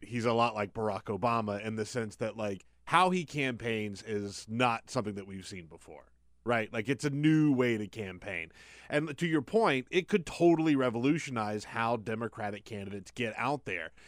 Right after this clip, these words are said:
even with the ads, right? Which by a lot of consultant standards might be choppy or a little messy, right? Like, it, it really doesn't matter. If they're good,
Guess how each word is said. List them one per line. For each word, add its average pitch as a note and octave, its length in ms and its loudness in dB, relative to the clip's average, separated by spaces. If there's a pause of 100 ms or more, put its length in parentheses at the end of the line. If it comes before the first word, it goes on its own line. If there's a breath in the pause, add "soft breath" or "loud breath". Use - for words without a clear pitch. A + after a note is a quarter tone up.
(140 soft breath)
even G#3+ 260 2
with F#3+ 100 6
the D3+ 160 6
ads, G#2+ 640 2
right? B2 280 2
Which B2+ 420 -2
by A#2 260 2
a A#2 100 -2
lot A2 360 2
of A2 400 0 (580)
consultant B2 680 0
standards A#2 500 -4
might A2+ 160 0
be A#2+ 120 -2
choppy A#2 720 0
or A2+ 140 0
a A2+ 60 -2
little A#2+ 180 0
messy, A2 640 -4
right? A2+ 300 -2
Like, D3 140 -10
it, E3 60 -20 (100)
it E3 160 -14
really G#3+ 140 -8
doesn't E3 380 -12
matter. G2+ 420 -4
If A2 160 -2
they're D3+ 160 4
good, F3+ 640 2